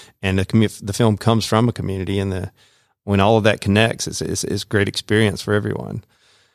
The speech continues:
Um, but yeah, the film is, uh, her name was Hester. Opening night film at Riff,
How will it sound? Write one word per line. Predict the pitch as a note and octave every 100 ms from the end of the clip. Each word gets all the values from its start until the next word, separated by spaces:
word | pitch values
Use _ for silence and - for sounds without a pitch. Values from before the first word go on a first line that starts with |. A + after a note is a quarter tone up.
| _ -
Um, | G2+ F#2+ F#2 F#2 - _ _ - - - _
but | G#2
yeah, | G#2 B2
the | F#2+
film | - A#2 B2+ C3+ -
is, | G#2 G2 G2
uh, | F#2+ F#2 F2+ - - _ _ _
her | -
name | A2 A2+
was | G#2 -
Hester. | A2 - D#3+ -
Opening | A#2 C3 B2+
night | A#2+ A#2 B2
film | - B2 B2 C3+ D3 D3 - -
at | F#2 F#2+ -
Riff, | G2+ A2+ D3 E3+ -